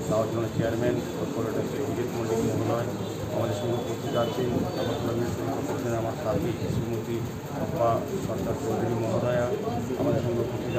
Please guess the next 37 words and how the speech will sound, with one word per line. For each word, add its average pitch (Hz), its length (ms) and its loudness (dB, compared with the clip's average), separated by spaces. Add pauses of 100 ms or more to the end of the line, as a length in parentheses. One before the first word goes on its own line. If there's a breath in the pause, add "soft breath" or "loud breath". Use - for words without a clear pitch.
আছেন 123 280 0 (180)
ত্রিপুরা 120 500 0
রাজ্য 113 220 0
সরকারের 117 280 2
মারফত 110 300 0 (500)
প্রত্যাশা। 117 440 -2 (640)
আমাদের 120 260 2
রাজ্য 117 160 2 (120)
সরকার 120 300 0
হওয়ার 120 280 2
পর 127 120 0 (140)
খেলাধুলার 120 500 0
ক্ষেত্রে 120 340 -4
যে 123 60 0 (100)
উন্নয়ন 120 320 2
হয়েছে, 117 240 2 (120)
বিশেষ 117 260 -4
করে 120 160 -2 (380)
নতুন 123 320 0
করে 117 200 0
টিএফএ 120 280 0 (100)
গঠন 110 220 -2 (100)
হওয়ার 117 240 2
পর 123 120 -2 (100)
ফুটবলকে 139 520 -2
আরও 123 160 0
জনপ্রিয় 120 460 0
করার 117 240 0
জন্য 117 220 -2
যে 110 120 -2
ব্যবস্থা 110 340 -4 (120)
সরকার 120 280 2 (100)
এবং 117 100 -2 (120)
সংস্থা - 300 -4
নিয়েছে, 190 300 0 (460)
তার 120 180 2
প্রতি 120 180 -2